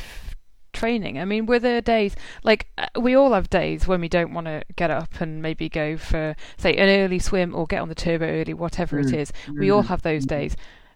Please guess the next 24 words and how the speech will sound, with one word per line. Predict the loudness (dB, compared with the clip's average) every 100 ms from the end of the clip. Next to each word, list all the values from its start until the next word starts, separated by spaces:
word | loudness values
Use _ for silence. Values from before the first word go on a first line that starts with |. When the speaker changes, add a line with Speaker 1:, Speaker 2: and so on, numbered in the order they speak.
| -20 0
Speaker 2:
Yeah. | 2 2 -2
Speaker 1:
Surely | 0 2 2
when | 0 0
you've | -2
got | 2 2 2 0 -2
a | 0
load | 2 4 6 6 6
of | 2 4
drugs | 2 2 2
going | 2 4
around | 2 2
your | 2
body | 2 2 2
as | -2 0
well, | 2 2
which | 2 -2 -2
make | 0 -2 -4
you | -12
feel | -2 -2 -2 -6
really, | -4 0 2 0
really | -2 -2 -2 -2
crap, | 0 2 0 -2 -8
<laughs> | -4 -6 -6 -14 -12 -12 -12 -8
how, | 0 0